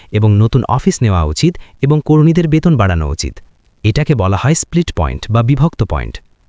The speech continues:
মানুষের মস্তিষ্ক মাল্টিটাস্কিং করতে পারে না। আপনি যখনই একটি বাক্যে এবং দিয়ে আরেকটি ভিন্ন আইডিয়া যোগ করেন,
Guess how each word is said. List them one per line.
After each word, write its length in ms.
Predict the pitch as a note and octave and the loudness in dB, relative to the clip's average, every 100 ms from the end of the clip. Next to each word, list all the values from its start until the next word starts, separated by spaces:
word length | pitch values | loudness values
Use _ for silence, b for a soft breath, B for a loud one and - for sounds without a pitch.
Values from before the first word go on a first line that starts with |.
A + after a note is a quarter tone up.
| - | -2
মানুষের 480 | G#2 A2+ F3+ - G3+ | 2 4 2 2 0
মস্তিষ্ক 440 | D3 - D#3+ - | 0 0 -4 0
মাল্টিটাস্কিং 680 | E3 G#2+ A2 - B2 - A#2 | 0 2 0 0 -2 0 -2
করতে 260 | G2+ F#2 F2+ | -2 -4 -2
পারে 240 | D2+ C2 | -2 -4
না। 140 | G#1 - b b b - | -8 -12 b b b -6
আপনি 240 | F2+ G2+ | -2 0
যখনই 420 | F#2+ F2+ - C#3+ | 0 0 2 0
একটি 180 | C3+ B2+ | 2 0
বাক্যে 360 | G2 E2+ - E2 | -2 -2 -4 -4
এবং 360 | G2 A2+ D3 D#3+ | 0 2 2 2
দিয়ে 260 | E2+ F2+ C#3+ | 2 -2 -2
আরেকটি 380 | F#2+ B2 - F3 | 0 -2 0 0
ভিন্ন 280 | C3+ D3+ D3+ | 4 4 4
আইডিয়া 340 | A2 G#2+ A#2 | 2 2 0
যোগ 240 | A2+ A2 | 0 0
করেন, 300 | G2+ D#2+ D2 | 0 -2 0